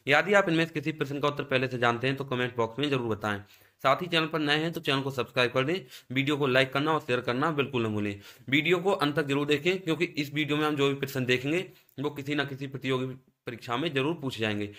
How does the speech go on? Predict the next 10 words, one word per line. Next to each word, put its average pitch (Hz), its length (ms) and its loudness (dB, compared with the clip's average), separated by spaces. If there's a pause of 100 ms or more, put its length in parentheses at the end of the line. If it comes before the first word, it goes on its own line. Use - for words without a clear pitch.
(140)
इसलिए 170 240 2
वीडियो 143 320 0
को 165 120 -4
पूरा 143 260 2 (240)
जरूर 127 240 6
देखें। 107 640 -4
इस 185 120 6
वीडियो 180 300 4
में 196 80 4
हम 185 260 0